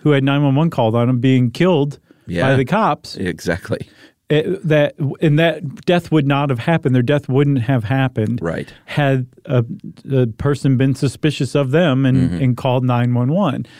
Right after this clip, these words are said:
Speaker 1: And the fact, you know, when, when news of th-, something like that gets out, it will make you second guess that kind of thing. Like, you're
Speaker 2: For sure.
Speaker 1: you're, it,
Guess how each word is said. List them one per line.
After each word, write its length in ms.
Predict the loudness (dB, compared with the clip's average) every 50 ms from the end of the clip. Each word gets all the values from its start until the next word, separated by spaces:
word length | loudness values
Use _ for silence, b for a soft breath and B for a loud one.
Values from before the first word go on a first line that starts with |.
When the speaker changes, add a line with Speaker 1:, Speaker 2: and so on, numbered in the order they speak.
| B B B B B
Speaker 1:
And 260 | 0 2 2 2 2
the 140 | 0 -2 0
fact, 320 | 2 2 2 2 0 -2 -2
you 100 | 0 2
know, 160 | 2 2 2
when, 300 | 2 2 0 0 -2 -2
when 240 | 0 0 2 2 4
news 240 | 4 2 2 0
of 200 | -2 -4 -6 -10
th-, 280 | -14 -16 -16 -14 -16 -10
something 320 | -6 -6 -4 -2 -2 -2
like 180 | -2 -2 -4 -2
that 220 | -2 -4 -4 -4
gets 240 | -4 -6 -6 -2 -2
out, 200 | -2 0 0 0
it 120 | 0 0 0
will 260 | 0 0 0 -2 -2
make 300 | -4 -2 -2 -2 -2 -4
you 60 | -6
second 380 | -6 -4 -6 -6 -4 -4 -6 -4
guess 240 | -4 -4 -4 -4 -4
that 180 | -6 -6 -4
kind 200 | -4 -4 -4 -4
of 60 | -4 -4
thing. 160 | -2 -2 0
Like, 220 | 0 0 0 0
you're 160 | 0 0 0 -2 -6 -12
Speaker 2:
For 120 | -12 -10 -8
sure. 320 | -4 -2 -2 -2 -2 -4 _ _ _ _ 0
Speaker 1:
you're, 280 | 2 2 2 2 0 -4 -10 _ _ 0
it, 140 | 0 0